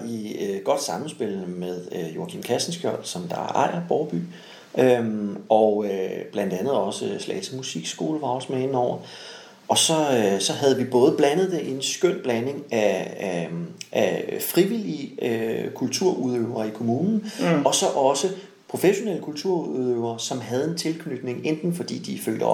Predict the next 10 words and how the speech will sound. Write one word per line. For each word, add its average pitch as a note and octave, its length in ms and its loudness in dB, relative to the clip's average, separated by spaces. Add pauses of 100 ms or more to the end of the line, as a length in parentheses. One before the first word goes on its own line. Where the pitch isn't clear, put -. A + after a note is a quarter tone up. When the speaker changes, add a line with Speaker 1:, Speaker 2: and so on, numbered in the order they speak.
Speaker 1:
opvokset - 540 2
i C3+ 80 0
Slagelse C3 360 4
Kommune, C#3+ 360 -2 (460)
eller D#3+ 200 8
fordi D#3 260 -4
de B2+ 120 -10
er A2+ 100 -8
flyttet G2+ 240 -4
hertil, G#2 360 -8